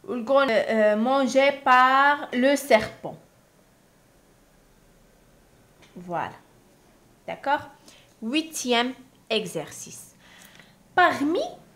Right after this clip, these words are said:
les propositions suivantes, on a deux actions pour la protection. Donc, من بين الاقتراحات التالية، عندنا جوج ديال لي زاكسيون، جوج الأحداث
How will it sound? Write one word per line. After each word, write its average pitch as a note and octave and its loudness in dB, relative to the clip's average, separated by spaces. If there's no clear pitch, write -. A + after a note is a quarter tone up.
les B3+ 4
propositions B3 -4
suivantes, F3 -12
on D4+ 0
a C#4+ 6
deux F#4 0
actions D#4 0
pour B3+ -6
la A3 4
protection. - -8
Donc, F3+ -6
من G#3+ -2
بين G#3+ -4
الاقتراحات A3+ -4
التالية، F3+ -6
عندنا B3 -2
جوج E4+ -2
ديال A#3 -2
لي G#3+ -2
زاكسيون، G3+ -6
جوج C4 -14
الأحداث F#3+ -8